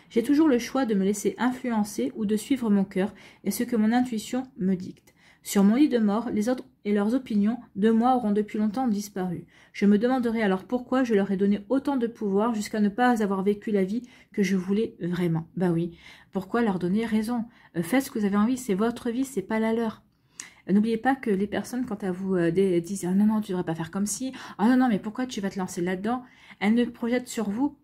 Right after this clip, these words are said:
que leur propre peur, que leur propre croyance limitante. Donc vous, concentrez-vous sur ce que, ce qui vous fait vibrer et ce que vous avez envie de vivre en fait. Rien ni personne ne m'affecte,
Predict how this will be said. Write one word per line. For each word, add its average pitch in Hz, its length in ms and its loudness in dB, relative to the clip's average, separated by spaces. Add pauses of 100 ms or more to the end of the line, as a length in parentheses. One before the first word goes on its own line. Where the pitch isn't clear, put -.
que 220 100 0
leur 190 160 2
propre 233 340 -6
peur, 214 480 -4
que - 80 -10
leur 180 200 -2
propre 247 300 -6
croyance 208 500 -2
limitante. - 500 -4 (340)
Donc 185 200 0
vous, 226 320 -4
concentrez-vous 214 560 -4
sur 220 180 -10
ce - 60 -14
que, 214 260 2
ce 202 100 -10
qui - 120 -6
vous 208 100 -2
fait 208 160 0
vibrer 190 360 0 (300)
et 190 60 -4
ce - 100 -6
que - 80 -8
vous 190 100 -2
avez 180 120 2
envie 190 160 2
de 185 80 2
vivre 175 320 -4
en 170 40 -8
fait. - 220 -16 (2500)
Rien 294 280 4
ni 269 100 4
personne 254 400 0
ne 208 80 2
m'affecte, 214 500 -2